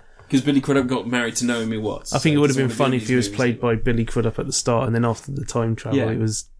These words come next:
Speaker 2: Ron Livingston.
Speaker 1: So I have a question for you, quick, <clears throat> just with regards to the time travel.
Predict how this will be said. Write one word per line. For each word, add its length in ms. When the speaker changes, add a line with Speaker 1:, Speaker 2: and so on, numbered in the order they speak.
Speaker 2:
Ron 360
Livingston. 460
Speaker 1:
So 160
I 140
have 100
a 40
question 300
for 140
you, 60
quick, 220
<clears throat> 180
just 180
with 160
regards 380
to 60
the 40
time 240
travel. 340